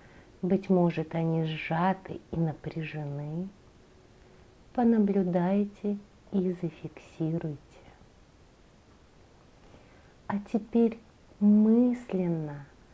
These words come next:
самостоятельно пройдите по каждой части своего тела сверху вниз,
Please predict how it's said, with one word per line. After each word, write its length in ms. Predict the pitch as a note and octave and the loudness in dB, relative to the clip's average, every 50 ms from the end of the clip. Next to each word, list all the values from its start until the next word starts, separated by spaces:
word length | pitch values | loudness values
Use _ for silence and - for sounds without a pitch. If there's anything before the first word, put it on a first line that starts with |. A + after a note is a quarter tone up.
| - - - - - - - | -20 -20 -20 -20 -20 -10 0
самостоятельно 1400 | - C4 B3 B3 B3 A#3+ - - - A3 G#3+ G#3+ G#3+ G#3+ G3+ G3+ G#3+ A3+ A3 - - - F3 F3 E3+ E3 D#3+ D3+ - - - - - - - - - - | 4 6 6 6 4 2 -2 -4 -2 0 2 2 4 4 4 4 2 0 -4 -8 -10 -6 -4 -4 -4 -4 -6 -12 -18 -20 -20 -20 -20 -20 -20 -20 -16 -12
пройдите 1040 | - G3 G#3 G#3+ G#3+ G#3 F#3+ F#3 F#3+ G3 G#3 A3+ A#3 A#3 A#3+ - - F#3 F3 E3+ - - - _ _ - _ - | -6 -2 -2 0 2 0 0 2 2 2 4 4 2 0 -2 -4 -4 -4 -4 -4 -8 -14 -20 _ _ -20 _ -10
по 160 | - G#3 G3+ G#3 - | -8 -8 -8 -8 -8
каждой 540 | - B3+ B3+ C4+ C#4 B3+ A3+ A#3+ A#3+ A#3 A#3 | -6 -2 2 2 2 4 4 2 2 2 0
части 520 | - - A3 A3 A3 G#3+ G#3+ - - G3 G3 - - | -2 0 2 2 2 0 -4 -6 -8 -8 -8 -4 -2
своего 420 | F#3+ F#3+ F#3 F#3 F3 E3+ F3 F3 F3 - - - | 0 2 2 2 2 2 0 0 0 -4 -4 0
тела 340 | F#3 F3+ F3+ F3 E3+ D#3+ D#3+ - - - | 0 2 4 4 2 2 -2 -10 -8 -4
сверху 580 | F3 E3+ F3 F3 E3 E3 - - - - D#3 D3 C#3+ | 0 2 2 2 2 0 -6 -12 -10 -10 -10 -10 -8
вниз, 440 | C#3+ D3 D3 C#3+ D3 D#3+ G3 A#3 | -8 -8 -6 -6 -4 -2 -2 -4